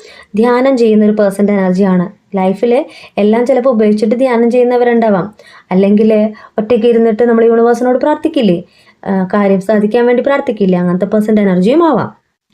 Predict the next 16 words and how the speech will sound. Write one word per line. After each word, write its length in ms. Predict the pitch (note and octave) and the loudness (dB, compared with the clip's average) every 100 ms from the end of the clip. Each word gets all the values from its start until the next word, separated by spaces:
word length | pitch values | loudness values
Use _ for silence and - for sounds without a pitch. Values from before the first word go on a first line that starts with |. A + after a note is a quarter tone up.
| - - - | -20 -18 -4
നിങ്ങൾ 260 | A#3 D4+ D4+ A3+ | -2 0 0 0
നിങ്ങളുടെ 400 | A#3 A#3 C4 C#4+ D4+ | 2 2 0 0 0
വഴികാട്ടിയെ 600 | A#3 G#3+ A3+ A3+ A3 A3+ A#3+ | 2 0 0 -2 0 0 0
കണ്ടെത്താനുള്ള 600 | A3 G3 G#3+ G#3+ A3+ A#3 A#3 | 0 0 -2 -2 0 0 0
ശ്രമമായിട്ടാണ് 960 | G#3+ F#3+ G#3+ A#3 G3+ F#3 F#3 F#3+ F3+ A#3 G4+ - - E4 | -2 0 0 0 0 -2 -2 -2 0 -2 -4 -10 -4 0
ഇവിടെ 220 | E4 A#3 G#3+ | 2 2 0
ഈ 20 | |
കാർഡ് 260 | G#3+ F#3 F#3+ G3 | 0 0 2 2
മീൻ 160 | F3 F#3 | 2 0
ചെയ്യുന്നത്. 340 | G3 F#3 E3+ F3 - - - | 2 0 0 -4 -8 -20 -4
നിങ്ങൾ 240 | F#3+ F#3+ F#3+ B3 | 0 0 2 2
നിങ്ങളിൽ 340 | G3+ F#3+ G#3 B3+ B3+ | 2 2 2 0 0
തന്നെ 260 | A3+ G#3+ F#4 - - _ - | 2 2 0 -6 -20 _ -2
നിങ്ങൾക്കുള്ള 600 | G3+ G#3+ B3 C#4 D4 B3+ A3+ G#3+ | 2 2 2 0 2 2 0 0
കറക്റ്റ് 380 | F#3+ G3+ G3+ B3 | -2 -4 -2 -2
വേ 120 | G3+ | 2